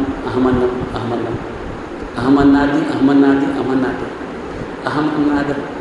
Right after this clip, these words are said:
अहम श्लोककृत, अहम श्लोककृत, अहम श्लोककृत।" वो नृत्य यही बताता है कि मैं ही भोजन हूँ, मैं ही अन्न हूँ और मैं ही भोजन करने की, यानी अन्न को मुझसे जोड़ने की क्रिया हूँ।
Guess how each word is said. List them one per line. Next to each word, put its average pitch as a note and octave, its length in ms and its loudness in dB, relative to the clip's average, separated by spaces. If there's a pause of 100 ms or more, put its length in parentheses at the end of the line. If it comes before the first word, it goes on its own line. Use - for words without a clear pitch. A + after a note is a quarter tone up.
(640)
अहम G3+ 200 4
श्लोककृत, G3+ 720 4
अहम D3+ 200 2
श्लोककृत, D3+ 580 -2
अहम C3 200 -4
श्लोककृत।" - 560 -6 (360)
वो F#3+ 160 4
नृत्य E3+ 560 4 (280)
यही D3+ 240 2
बताता D3 340 4
है G#3 280 0 (300)
कि F#3 60 4
मैं D#3+ 180 6
ही E3+ 260 4
भोजन D#3+ 280 4
हूँ, F3 240 6
मैं D3+ 100 4
ही F3+ 200 2
अन्न D3+ 200 4
हूँ E3+ 260 6
और D#3 60 4
मैं D3 160 2
ही D#3 100 4
भोजन C#3+ 360 2
करने C#3 260 2
की, D3 220 0
यानी D3 180 0
अन्न C#3 260 4
को D#3 100 4
मुझसे D3+ 260 2
जोड़ने C3+ 320 4
की - 160 -4
क्रिया D3 260 -2
हूँ। - 280 -6